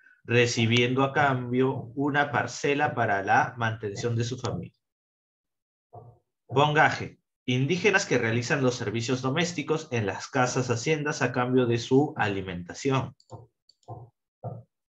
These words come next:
Ah, pasamos. Indios de faltriquera. Estos son indios, muchachos, que no quieren ir a la mita minera ni a la mita orajera, y para no ir pagan un impuesto.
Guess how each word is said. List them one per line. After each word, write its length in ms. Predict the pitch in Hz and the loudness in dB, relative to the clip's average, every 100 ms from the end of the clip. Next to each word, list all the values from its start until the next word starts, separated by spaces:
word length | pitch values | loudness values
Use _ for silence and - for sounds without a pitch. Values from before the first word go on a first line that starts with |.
| _ | _
Ah, 460 | - 90 131 143 - - - | -4 0 0 -2 -10 -6 0
pasamos. 680 | 117 151 139 98 - - _ _ _ _ | 2 4 2 2 -6 -14 _ _ _ _
Indios 440 | 254 285 262 247 240 | 2 4 6 6 6
de 120 | 202 | 4
faltriquera. 800 | 185 143 143 135 110 95 82 - | 2 2 2 2 2 2 0 0
Estos 300 | 220 247 254 | 0 2 0
son 240 | 254 233 185 | 0 -2 -2
indios, 460 | 190 170 143 135 | -2 0 -2 -2
muchachos, 600 | 123 110 120 - 120 127 | -6 -6 -4 -4 -2 -4
que 140 | - 156 | 0 0
no 180 | 180 185 | 0 2
quieren 340 | 190 190 175 | 4 6 4
ir 140 | 175 | 4
a 80 | 185 | 4
la 140 | 151 123 | 4 2
mita 320 | 135 135 143 | 0 -2 -2
minera 480 | 120 123 160 185 214 | -2 -2 0 0 0
ni 120 | 143 | 0
a 60 | |
la 140 | 101 95 | 0 -2
mita 240 | 92 104 | -6 -4
orajera, 560 | 101 107 190 185 123 - _ | -2 0 2 2 2 -2 _
y 120 | 127 | -4
para 280 | 117 107 107 | 0 0 0
no 200 | 110 113 | 0 0
ir 320 | 127 156 80 - | 0 -2 -6 2
pagan 400 | 143 143 131 127 | 4 6 2 -2
un 100 | 120 | -6
impuesto. 580 | 113 - 92 - - | -6 -6 -8 -10 -16